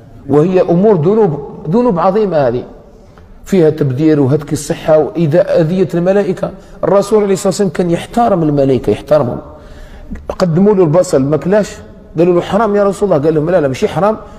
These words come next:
ولكني أناجي من تناجي، أنا يجيني جبريل، ماذا بيا كي يجي ما يلقاش فيا ريحة البصل".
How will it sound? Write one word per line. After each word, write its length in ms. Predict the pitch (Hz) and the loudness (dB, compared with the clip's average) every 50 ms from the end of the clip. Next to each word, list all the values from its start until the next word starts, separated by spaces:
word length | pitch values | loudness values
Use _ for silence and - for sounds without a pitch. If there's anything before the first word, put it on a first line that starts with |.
| - - | -6 -2
ولكني 600 | - 165 185 185 175 - 214 196 190 180 - 180 | 0 0 2 0 0 0 0 0 0 0 0 0
أناجي 300 | 180 190 208 190 147 175 | 2 2 2 2 2 0
من 140 | 185 202 190 | 0 0 -2
تناجي، 440 | - 175 160 143 127 110 117 120 117 | -2 -2 0 0 0 0 -2 -2 0
أنا 100 | 175 180 | 0 0
يجيني 280 | 170 139 156 180 165 151 | 0 0 0 0 0 0
جبريل، 440 | 131 139 143 143 185 220 220 214 - - - - - - - - | 0 0 0 2 2 2 0 0 -4 -10 -16 -18 -18 -12 -4 0
ماذا 200 | 165 175 175 185 | 0 2 2 2
بيا 200 | 175 185 185 170 | 2 2 2 2
كي 140 | 151 - 156 | 2 2 0
يجي 160 | 147 139 202 | 0 0 0
ما 100 | 190 180 | 0 2
يلقاش 200 | 147 147 180 - | 2 0 0 -2
فيا 240 | - - 165 151 147 | -2 -2 0 2 2
ريحة 140 | 139 - - | 2 0 -2
البصل". 260 | - 101 - - - | -6 -8 -6 -8 -12